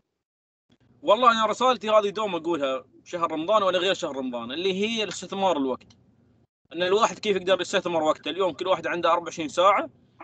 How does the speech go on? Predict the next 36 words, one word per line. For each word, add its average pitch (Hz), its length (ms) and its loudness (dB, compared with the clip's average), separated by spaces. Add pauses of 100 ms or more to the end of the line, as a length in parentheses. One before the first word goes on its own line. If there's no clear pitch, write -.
(160)
كيف 214 200 0
الشخص 208 340 -2
ممكن 202 300 -4
أن 190 80 -2
يستثمر 180 480 -2
وقته 208 300 2
بالشيء 185 380 2
اللي 175 120 2
يفيده 196 640 4 (500)
واللي 165 240 4
يخدمه 202 520 4
واللي 190 680 -4 (440)
يحقق 214 420 0
نتائج 202 420 0
فيه 180 220 -8
للمستقبل؟ 160 640 -8
يعني 107 280 -14 (340)
مثلًا 185 240 0
في 170 100 -10
شهر 185 220 -2
رمضان 190 320 -2
هذه 185 140 -2
فرصة 196 300 -2
لنا 180 100 -6
نحن 185 180 -8
نمارس 175 400 -4
الرياضة، 170 920 -2 (600)
مثلًا 147 280 -8 (460)
العدل 170 380 2
من 185 120 -2
صحتنا 185 460 -2
وغيرها، 185 560 4
فهذه 208 580 4
يعني 202 220 -2
تفيدنا 196 400 -6
نحن. 135 280 -8